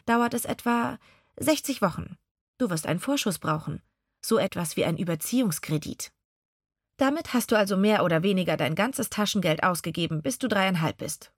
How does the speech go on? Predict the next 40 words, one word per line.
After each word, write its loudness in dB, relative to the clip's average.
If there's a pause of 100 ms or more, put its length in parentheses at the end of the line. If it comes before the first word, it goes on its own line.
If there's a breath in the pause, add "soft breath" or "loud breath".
(100)
okay?“ 0 (1040)
Minnie 2
macht -2
einen 0
leicht 0
verwirrten -2
Eindruck. 0 (600)
Aber 0
vermutlich 0
habe 2
ich -2
auch 2
etwas -2
verwirrt 2
ausgesehen, -2 (240 soft breath)
als -2
ich -8
mein -2
Konto -2
das -4
erste -2
Mal 2
überzogen -2
hatte. -6 (1200)
„Alles 4
klar.“ -10 (720)
Ich -4
strahle 0
die -2
Verkäuferin 0
an 0
und -4
reiche -2
ihr 0
meine 2
Visacard. -4 (840)
„Wir 4
nehmen 6
beide 4
Ponys. -4